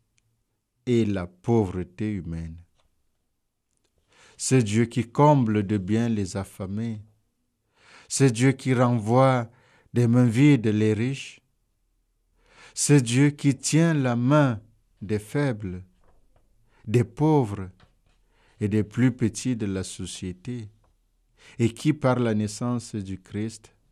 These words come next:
appelle tous les hommes à se faire proches des pauvres. Un appel qui révèle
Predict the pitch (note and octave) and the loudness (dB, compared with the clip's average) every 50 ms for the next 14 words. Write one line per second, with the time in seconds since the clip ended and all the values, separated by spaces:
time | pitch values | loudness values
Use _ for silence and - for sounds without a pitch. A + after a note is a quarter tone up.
0 | _ _ _ _ _ _ _ _ G#2 G2+ - _ B2 A#2+ A2+ A2+ A#2 _ _ _ | _ _ _ _ _ _ _ _ -12 -12 -6 _ -2 -2 -2 -4 -8 _ _ _
1 | - D#3+ E3 D3 A#2 G2 F2+ E2+ - G2 G2 G2+ G#2 G2+ G2+ A2 G#2+ _ _ _ | -4 -2 -2 0 -2 -4 -4 -6 -6 -4 -4 -4 -4 -6 -6 -8 -12 _ _ _
2 | _ _ _ _ _ _ _ G#2 G#2+ G2+ - - A2+ G#2 - - A2 G#2 G#2 G2+ | _ _ _ _ _ _ _ -10 -10 -8 -8 -8 -8 -10 -8 -6 -4 -4 -4 -6
3 | G#2 _ - - G2+ G#2+ A2 A2+ A2 - - A#2+ A2 F#2 F2+ F2+ - _ _ C3+ | -8 _ -8 -4 -2 -2 -2 -2 -4 -10 -14 -12 -10 -10 -10 -10 -12 _ _ 0
4 | D3 D3 B2+ G#2 F2 E2+ - E2 _ _ _ _ _ _ _ _ _ _ _ _ | 0 2 0 0 -4 -8 -14 -16 _ _ _ _ _ _ _ _ _ _ _ _
5 | _ _ _ _ _ _ _ _ _ _ _ _ _ _ _ _ - - - - | _ _ _ _ _ _ _ _ _ _ _ _ _ _ _ _ -20 -20 -20 -4
6 | - A#2+ B2 B2 A#2+ A2+ G#2 G#2+ - D#3+ E3 C#3 B2 G#2+ G#2 G2+ - _ _ _ | 0 2 4 4 4 2 0 4 6 6 6 6 4 0 -2 -6 -10 _ _ _
7 | _ _ _ _ _ - - B2 B2 A#2+ G2+ G#2 G#2 G2 F2 F2+ A2 A#2 A#2+ B2 | _ _ _ _ _ -6 -2 0 0 0 2 0 0 0 0 0 0 0 0 0
8 | B2 C3 C3+ C3+ | -4 -6 -8 -10